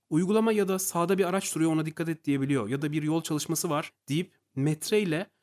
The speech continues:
ölçülebilecek bir şekilde yol çalışmasının nerede başladığını söyleyebiliyor. Bunlar aslında belki küçük şehirlerde çok işe yarayacak şeyler değiller. Ama özellikle otoyollarda ve kalabalık trafiğin olduğu şehirlerde çok önemli bilgiler. Çünkü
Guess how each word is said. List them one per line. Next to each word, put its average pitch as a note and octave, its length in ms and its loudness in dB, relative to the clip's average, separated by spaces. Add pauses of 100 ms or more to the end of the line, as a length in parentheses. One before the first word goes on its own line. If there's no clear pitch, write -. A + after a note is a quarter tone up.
(240)
ölçülebilecek E3+ 720 0
bir F3+ 80 -4
şekilde C#3 420 -4
yol F3 180 2
çalışmasının D#3+ 540 -2
nerede D#3+ 260 0
başladığını C3+ 380 -2
söyleyebiliyor. B2 560 -2 (120)
Bunlar G#3+ 420 2 (340)
aslında G3 420 -2
belki G3 200 -2
küçük - 220 -8
şehirlerde G3 460 0
çok F3+ 220 -4
işe - 140 -2
yarayacak F3+ 340 -2
şeyler E3+ 380 -2
değiller. B2+ 440 -4 (180)
Ama G3 360 4 (200)
özellikle E3+ 360 0
otoyollarda D3+ 680 0
ve E3+ 60 -2
kalabalık D3+ 520 -2 (220)
trafiğin C3 500 -6
olduğu C3+ 400 -2
şehirlerde C#3+ 760 -2
çok - 180 -4
önemli D#3 320 2
bilgiler. D3+ 480 -2 (400)
Çünkü A3 480 0